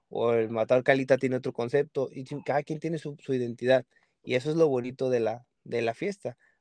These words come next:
Ahora lo que falta, pues, es que haya una rivalidad, que haya un arrojo, que la gente se pelee por, por ver un torero, ¿no?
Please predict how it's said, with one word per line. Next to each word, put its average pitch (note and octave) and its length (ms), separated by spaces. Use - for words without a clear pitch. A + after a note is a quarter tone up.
Ahora B2 220
lo D3 100
que C3+ 140
falta, C3 400
pues, C#3+ 260
es A#2 180
que B2+ 160
haya B2+ 260
una D3 200
rivalidad, B2 720
que - 120
haya B2 120
un C3+ 100
arrojo, C3+ 440
que B2+ 100
la A#2 100
gente C3 300
se D#3 120
pelee C3+ 440
por, C3+ 480
por B2+ 200
ver C#3 220
un D3+ 220
torero, C#3 420
¿no? A#2 300